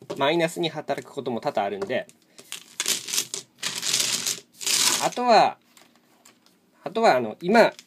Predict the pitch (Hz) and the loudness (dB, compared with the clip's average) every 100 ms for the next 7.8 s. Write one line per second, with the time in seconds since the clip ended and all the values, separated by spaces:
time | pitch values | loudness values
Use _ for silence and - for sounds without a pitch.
0 | _ _ - - 151 147 - 175 170 165 | _ _ -20 -10 -8 -6 -2 0 2 2
1 | 156 135 113 - 165 135 - 143 135 127 | 0 -2 -4 2 6 6 4 -2 -2 -4
2 | - 120 117 - 113 110 107 113 _ _ | -8 -10 -8 -6 -6 -6 -8 -14 _ _
3 | _ _ _ _ _ _ - 123 135 147 | _ _ _ _ _ _ -8 -6 -2 0
4 | 131 107 127 135 123 131 127 - - 123 | 0 -4 -4 -4 -2 -2 -2 -4 -4 0
5 | 120 - - - 151 - 131 135 135 117 | 0 -2 -6 0 0 0 -2 0 0 -2
6 | 117 117 151 175 110 - - _ _ _ | -4 -4 2 2 2 -2 -20 _ _ _
7 | _ _ _ _ _ - 127 - | _ _ _ _ _ -8 -8 -10